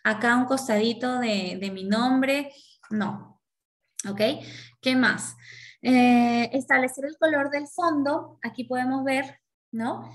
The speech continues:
Tenemos aquí un amarillito pastel, acá lo tenemos en blanco, acá todo lo vemos en rojo. Entonces, es importante,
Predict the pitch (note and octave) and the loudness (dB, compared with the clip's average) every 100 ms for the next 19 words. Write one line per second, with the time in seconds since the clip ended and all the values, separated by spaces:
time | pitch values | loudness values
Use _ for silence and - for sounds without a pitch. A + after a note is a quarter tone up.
0 | - - A#3+ A#3+ B3+ C4+ C4 B3 B3 B3+ | -20 -2 0 2 2 2 -2 -2 -4 -2
1 | B3 B3+ B3+ B3+ B3+ A#3 G#3+ G#3 A3+ B3 | -4 -4 -4 -2 -2 -2 -2 -6 -6 -8
2 | A#3+ A3 - - C4+ C4 G#3+ A3 A3 A3 | -8 -8 -8 -4 -2 -2 -6 -6 -8 -6
3 | A3 G#3+ A3 G#3+ G#3+ A#3+ C4 B3+ A#3+ A#3 | -6 -6 -6 -6 -2 0 0 -2 -4 -6
4 | - G#3 G#3+ A3 A3+ A3 G3+ G3+ G3+ G#3 | -6 -6 -8 -6 -4 -4 -4 -4 -2 -2
5 | G#3 C4+ C4 C4 A3+ A3+ B3 C#4 - C#4 | 0 0 -2 -4 -8 -8 -8 -10 -10 -12
6 | F4+ E4+ C4 A3 B3 B3+ B3 B3 D#4 | -10 -6 -6 -4 -4 -4 -6 -8 -8